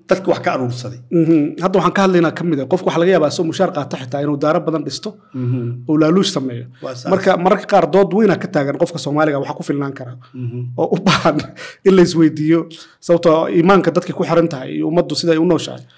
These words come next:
Speaker 2: Waana suuragal mararka qaar Familaduna waa ballaaran yihiin, baahiduna waa badan tahay marka laga hadlo qofka Soomaaliga ah.
Speaker 1: Walaalow, taas
Speaker 2: Mhm.
Speaker 1: waxa weeye qofka lacag ku filan haddii la yidhaahdo,
Speaker 2: Mhm.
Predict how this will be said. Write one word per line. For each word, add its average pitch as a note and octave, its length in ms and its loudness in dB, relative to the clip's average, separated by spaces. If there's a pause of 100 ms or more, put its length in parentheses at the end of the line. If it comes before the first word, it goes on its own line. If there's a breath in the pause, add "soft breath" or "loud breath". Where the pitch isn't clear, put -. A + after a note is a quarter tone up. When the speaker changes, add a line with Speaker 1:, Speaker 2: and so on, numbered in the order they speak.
(240 soft breath)
Speaker 2:
Waana G#3 220 4
suuragal G3+ 320 2
mararka G3+ 240 0
qaar F#3 220 4 (600 soft breath)
Familaduna F#3 460 4
waa D#3 40 0
ballaaran D#3+ 380 4
yihiin, F#3+ 300 2 (240)
baahiduna D#3+ 420 2
waa C3+ 80 -2
badan D#3+ 240 2
tahay - 220 -10 (140)
marka D#3 200 -4
laga D3+ 140 2
hadlo C#3+ 140 2
qofka D3 200 -6
Soomaaliga C#3 400 -2
ah. B2 100 -16 (140)
Speaker 1:
Walaalow, D3 480 -6 (240)
taas D3 240 -4
Speaker 2:
Mhm. D#3 80 -6
Speaker 1:
waxa D3 200 -10
weeye A#2+ 280 -6
qofka - 360 -10 (160)
lacag B2+ 360 -12
ku - 120 -12
filan B2+ 240 -8
haddii A#2+ 200 -8
la C3+ 100 -8
yidhaahdo, A2 380 -8
Speaker 2:
Mhm. D3+ 220 -4